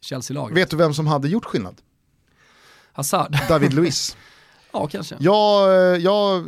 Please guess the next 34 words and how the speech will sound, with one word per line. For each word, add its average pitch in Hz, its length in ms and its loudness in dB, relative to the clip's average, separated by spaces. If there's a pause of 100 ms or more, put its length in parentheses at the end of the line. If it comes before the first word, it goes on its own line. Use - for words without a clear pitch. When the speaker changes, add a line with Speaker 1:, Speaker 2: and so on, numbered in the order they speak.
Speaker 2:
alltså, 156 400 2
nu, 160 420 -6
nu 165 160 -4
kommer 156 200 -6
säkert 110 220 -2
många 104 400 -4
sätta 104 440 -6
kaffet 107 460 -10
i 113 200 -6
halsen 123 320 -6
här, 87 100 -12
men 127 140 0
jag 196 140 2
tycker 147 240 -4
att 131 140 -4
Arsenals 147 420 -4
värvning 135 400 -2
av 117 140 -4
David 104 260 -4
Luiz, 131 260 -8
det 135 100 -4
är 143 40 -2
sommarens 139 380 -4
bästa 113 300 -6
köp - 300 -10
hittills. - 440 -12
Speaker 1:
Okej, - 500 -10 (100)
wow. 135 540 -6
Speaker 2:
Ja. 120 220 -10 (280)
Alltså 175 260 0
för 196 180 -2 (140)
åtta 208 680 0
miljoner 170 960 0 (420)
pund 147 300 -2